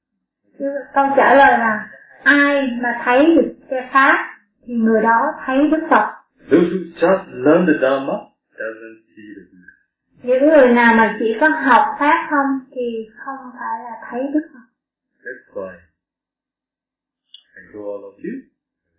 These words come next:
Speaker 2: See three phrases that I have to all of you. There are those who didn't pray, even though they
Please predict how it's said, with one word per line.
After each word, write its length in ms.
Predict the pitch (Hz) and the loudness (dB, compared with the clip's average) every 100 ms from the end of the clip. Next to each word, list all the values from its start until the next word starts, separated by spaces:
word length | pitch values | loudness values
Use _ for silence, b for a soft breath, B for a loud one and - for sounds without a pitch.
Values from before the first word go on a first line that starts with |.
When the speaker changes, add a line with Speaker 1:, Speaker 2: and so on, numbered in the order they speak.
| _ _ | _ _
Speaker 2:
See 300 | 139 170 - _ _ _ _ _ _ _ _ _ _ _ _ - | -16 -16 -18 _ _ _ _ _ _ _ _ _ _ _ _ -12
three 560 | - - - 294 302 _ _ _ _ _ _ _ _ _ _ - | -10 -8 -10 -14 -20 _ _ _ _ _ _ _ _ _ _ -10
phrases 400 | 120 117 - - _ _ _ | -8 -8 -10 -12 _ _ _
that 100 | - | -20
I 120 | - - - | -18 -18 -20
have 140 | - _ | -20 _
to 40 | 98 | -20
all 140 | 95 90 87 | -20 _ _
of 60 | _ | _
you. 100 | _ _ _ _ _ _ _ _ _ _ _ _ _ _ _ - | _ _ _ _ _ _ _ _ _ _ _ _ _ _ _ 0
There 140 | 156 - | 2 2
are 80 | - | 2
those 320 | 175 175 - - _ _ _ _ _ _ _ _ _ _ _ _ | 2 2 0 -10 _ _ _ _ _ _ _ _ _ _ _ _
who 240 | 185 220 220 | -4 -4 -6
didn't 440 | - 160 143 135 - | -6 -4 -2 -6 -4
pray, 220 | - - - - _ _ _ _ 131 | 0 0 -2 -14 _ _ _ _ -8
even 180 | 131 123 113 | -4 -4 -6
though 180 | 110 107 _ _ _ | -14 -16 _ _ _
they 140 | 92 | -20